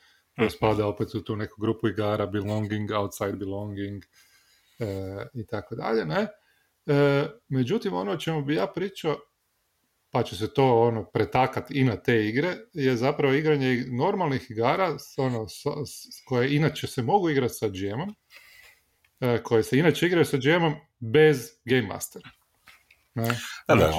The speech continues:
Speaker 2: igre, igre koje
Speaker 1: tako
Speaker 2: su
Speaker 1: da
Speaker 2: zamišljene, da.
Speaker 1: Da, koje su zamišljene da se mogu igrati
Speaker 2: Da.
Speaker 1: bez, e, ali se igraju na taj način da svaki igrač za stolom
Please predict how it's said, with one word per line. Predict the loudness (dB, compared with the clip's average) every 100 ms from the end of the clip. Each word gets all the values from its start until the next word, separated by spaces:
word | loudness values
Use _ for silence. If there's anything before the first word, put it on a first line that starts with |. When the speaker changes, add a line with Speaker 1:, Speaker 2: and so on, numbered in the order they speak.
| 2
Speaker 2:
igre, | 2 0 0
igre | 2
koje | 4
Speaker 1:
tako | 4 4
Speaker 2:
su |
Speaker 1:
da | 4
Speaker 2:
zamišljene, | 4 4 2 2 0 0
da. | 0 0 -8 -20 _ _ _ _ -2
Speaker 1:
Da, | -2 -2 -6 -2
koje | -2
su | -2
zamišljene | -4 -2 -2 0 -2 2
da | 2
se | 0 -2
mogu | 0 0
igrati | 2 0 0 -2
Speaker 2:
Da. |
Speaker 1:
bez, | 0 -2 -6 -18 -20 -20 _ _ -12 0
e, | 4 6 6 2 -2 _ _ _ _ _ _ _ _ _ _ _ _ -2
ali | 2 4 2
se | 2
igraju | 4 4
na | 4
taj | 2 2
način | 0 0
da | -2
svaki | -2 4 4 4 0
igrač | 2 4 2
za | -2
stolom | -8 -4 -2 -2